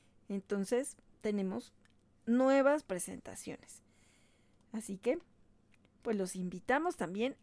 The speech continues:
a que visiten Volantis. Bueno, si están en Tecámac, cerca de Ojo de Agua. Y bueno, vamos a seguir. Y bueno, ahí es cuando ya se tranquilizó.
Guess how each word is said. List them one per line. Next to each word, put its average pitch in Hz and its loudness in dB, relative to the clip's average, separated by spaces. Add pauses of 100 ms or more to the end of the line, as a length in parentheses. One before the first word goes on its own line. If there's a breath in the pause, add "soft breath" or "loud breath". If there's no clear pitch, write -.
a 262 6
que 277 0
visiten 233 0
Volantis. 185 -4 (280 soft breath)
Bueno, 214 2
si 180 -8
están 190 -6
en 226 -2
Tecámac, 247 0 (220)
cerca - -10
de 180 -10
Ojo - -16
de - -16
Agua. - -20 (840 loud breath)
Y 208 0
bueno, 185 -2 (1040)
vamos 254 -2
a 185 -6
seguir. 233 -2 (1800 soft breath)
Y 233 -2
bueno, 202 4
ahí 220 2
es 240 0
cuando 185 -2
ya 202 2
se 220 -4
tranquilizó. 185 -2